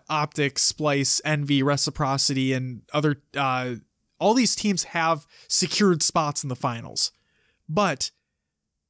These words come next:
that doesn't mean you should be in a mentality that, "Oh, fuck it, I'm already going, who cares?" You should be in a, you should be in a mindset where I constantly want to get better. I constantly want to be improving.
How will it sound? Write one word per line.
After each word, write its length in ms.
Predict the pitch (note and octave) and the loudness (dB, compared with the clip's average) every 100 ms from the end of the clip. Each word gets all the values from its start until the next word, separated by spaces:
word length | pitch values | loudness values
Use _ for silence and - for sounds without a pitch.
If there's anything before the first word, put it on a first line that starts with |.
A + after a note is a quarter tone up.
| _ D#3+ | _ -4
that 260 | D3+ A3 | 2 2
doesn't 320 | C#4 B3 G#3 | 2 2 2
mean 200 | F#3 A3+ | 0 2
you 80 | G3 | 4
should 160 | - E3+ | 4 4
be 120 | F3+ | 4
in 60 | E3 | 4
a 40 | |
mentality 500 | D#3 D3 F3+ F#3 E3 | 2 2 2 2 2
that, 140 | C#3 E3 | 2 2
"Oh, 80 | - | 2
fuck 240 | A3 G#3 | 0 0
it, 60 | C#3 | 0
I'm 100 | E3 | 2
already 220 | D#3+ C#3 | 2 2
going, 260 | E3+ D#3 | 2 2
who 80 | D3 | 0
cares?" 480 | D3 F3+ A#2+ - - _ _ _ _ _ | 0 0 0 -2 -4 _ _ _ _ _
You 120 | F#3+ | 2
should 160 | F#3+ G#3+ | 4 4
be 120 | B3 | 4
in 180 | A#3 G3 | 2 0
a, 60 | E3+ | 2
you 120 | F#3+ | 2
should 160 | G#3 G3 | 4 2
be 60 | |
in 60 | G#3 | 2
a 40 | |
mindset 340 | F3 F#3+ - D3+ | 2 2 0 2
where 140 | D#3 | 2
I 60 | D#3 | 2
constantly 720 | - - F#3 F3+ - D#3+ E3 | 0 0 0 2 0 2 2
want 200 | D3 D3+ | 4 2
to 40 | |
get 160 | C#3 C3 | 2 2
better. 240 | C#3 A#2+ | 0 0
I 60 | A#2+ | -2
constantly 540 | D#3 E3 - F#3 E3 | 0 2 2 2 2
want 240 | C#3 C#3+ - | 2 2 0
to 80 | C#3+ | 2
be 120 | C#3 | 2
improving. 560 | B2+ - C#3+ C3 - | 2 2 2 2 -6